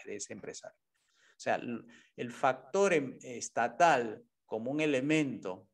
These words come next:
para que gane, haga negocio, le quita capacidad, lo anula como empresario.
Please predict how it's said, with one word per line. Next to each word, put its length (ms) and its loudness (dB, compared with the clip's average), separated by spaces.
para 340 0
que 220 -8
gane, 720 2
haga 260 0
negocio, 960 0
le 360 -4
quita 680 2
capacidad, 560 2
lo 240 8
anula 580 2
como 220 -4
empresario. 500 -12